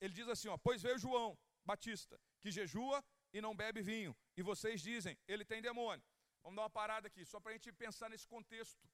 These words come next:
do que que tá acontecendo. Então, João, ele viveu de forma afastada e separada da sociedade, no deserto, pregando o batismo de arrependimento, vestia de forma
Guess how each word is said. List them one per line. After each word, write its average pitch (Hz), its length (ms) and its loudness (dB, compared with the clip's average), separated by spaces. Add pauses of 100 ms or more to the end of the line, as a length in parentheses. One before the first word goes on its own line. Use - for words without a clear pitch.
(300)
do - 80 -8
que 220 120 -8
que - 100 -18
tá 226 80 -6
acontecendo. 214 640 -8 (540)
Então, 247 160 0
João, 262 420 -2 (280)
ele 226 180 -4
viveu 226 560 0 (240)
de 185 120 -6
forma 226 480 -2
afastada 247 800 -4
e 233 60 -6
separada 214 840 0 (580)
da 220 160 2
sociedade, 202 920 -4 (180)
no 220 120 -6
deserto, 208 680 -6 (160)
pregando 233 580 0 (160)
o 220 40 -8
batismo 226 480 0
de 233 80 -4
arrependimento, 214 880 -4 (180)
vestia 254 580 0 (120)
de 202 100 -8
forma 226 320 -2